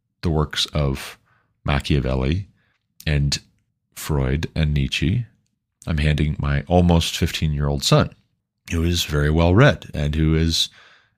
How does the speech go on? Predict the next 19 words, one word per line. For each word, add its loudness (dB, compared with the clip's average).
able 0
to 0
ask 4
insightful 2
questions -2
and 2
is 4
able 4
to -2
push 2
back 0
if -4
he 6
doesn't 0
think -2
that 0
that 6
is 6
true, 2